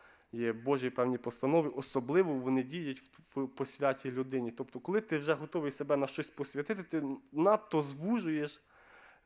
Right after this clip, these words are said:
е, коло, певний, певні, е, діла, які ти робиш. Тобто ти намагаєшся цілеспрямовано щось робити і багато від чого відказуєшся.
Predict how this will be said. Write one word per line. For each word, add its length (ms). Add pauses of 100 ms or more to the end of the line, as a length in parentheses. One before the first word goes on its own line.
е, 300 (400)
коло, 440 (180)
певний, 500 (280)
певні, 480 (280)
е, 200
діла, 400
які 200
ти 160
робиш. 280
Тобто 240
ти 140
намагаєшся 560
цілеспрямовано 920
щось 320
робити 400
і 20
багато 360
від 140
чого 220
відказуєшся. 880